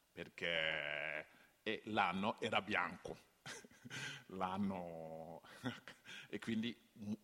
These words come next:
molto spesso capita in Senegal, anche quest'anno c'è un-, un'università dove davvero, eh,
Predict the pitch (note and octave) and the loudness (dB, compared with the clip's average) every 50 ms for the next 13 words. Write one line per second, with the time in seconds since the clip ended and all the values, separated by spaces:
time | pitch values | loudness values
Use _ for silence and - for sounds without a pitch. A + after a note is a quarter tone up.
0 | _ - A2+ A2 B2+ C3+ C3+ C#3 B2 - - G#2+ G2+ - - G2+ G2+ - - - | _ -2 2 4 4 6 8 6 6 8 6 6 6 8 8 6 6 6 4 -4
1 | - - - _ - G2 F2+ - - - - - G2+ F2 - - - G2+ E2+ - | -20 -20 -16 _ 6 8 8 8 6 0 0 2 2 2 2 0 -2 -2 -2 0
2 | - F2 D#2+ D#2 D#2+ D#2+ E2+ - G2+ G2 - G#2 - G2 - - - F2+ D#2 D#2+ | 0 2 2 0 0 0 0 0 0 0 0 -2 -2 -4 -4 -2 -2 -2 -2 0
3 | F2 F#2+ - - - E2+ F2 F#2 F#2+ G2+ G2+ G2+ - - - G#2 F#2+ G2+ G2+ G2+ | 0 -2 -2 -2 -2 0 0 0 2 2 0 0 -2 -8 -6 0 2 4 4 4
4 | G2+ F#2 F#2+ F#2+ - - - F#2+ F#2+ E2+ F2+ F2 F2 E2+ D#2+ - - - - - | 2 0 -2 -4 -6 -4 0 0 2 2 2 0 -2 -4 -6 -10 -18 -20 -20 -20
5 | - - - - - - _ _ - - - - - - D#2 G2 G#2 G#2 G2 F2 | -20 -20 -20 -20 -20 -20 _ _ -20 -20 -18 -18 -16 -4 2 2 4 4 4 2
6 | D#2+ D#2 F#2 F#2 F2 - - - F#2+ F2+ E2 E2 E2 E2 E2 E2 D#2+ E2 E2 D#2+ | 2 0 0 0 -2 -2 -4 -4 -2 -2 -2 -4 -6 -6 -8 -8 -8 -10 -10 -10
7 | D#2+ | -12